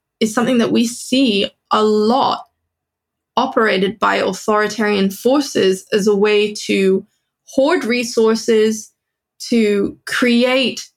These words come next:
green initiatives that are actually oppressing marginalized communities further. And what you have is you, you, you know, you have eco-anxious people who can easily become climate doomers. And this mentality is one that is gonna harm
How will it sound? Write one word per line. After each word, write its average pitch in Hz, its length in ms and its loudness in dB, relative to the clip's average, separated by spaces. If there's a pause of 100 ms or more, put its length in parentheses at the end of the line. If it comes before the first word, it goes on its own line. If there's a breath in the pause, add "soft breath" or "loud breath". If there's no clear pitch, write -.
green 269 460 2
initiatives 233 840 0
that 214 120 0
are 208 120 0
actually 226 500 -2
oppressing 233 640 -4
marginalized 196 680 -2
communities 208 560 0
further. 233 560 0 (460 loud breath)
And 233 140 2
what 247 140 0
you 240 160 0
have 262 400 0
is 208 320 -2
you, 226 280 0
you, 226 180 0
you 226 180 4
know, 208 60 2
you 208 140 2
have 226 240 0
eco-anxious 233 560 -2
people 240 280 0
who 214 140 0
can 214 160 -2
easily 240 380 2
become 208 340 0
climate 202 380 -2
doomers. 226 520 -2 (280 loud breath)
And 208 140 2
this 208 360 -2 (260)
mentality 220 800 0
is 196 160 -2
one 226 240 2
that 196 140 0
is 190 120 0
gonna 202 220 0
harm 208 640 -2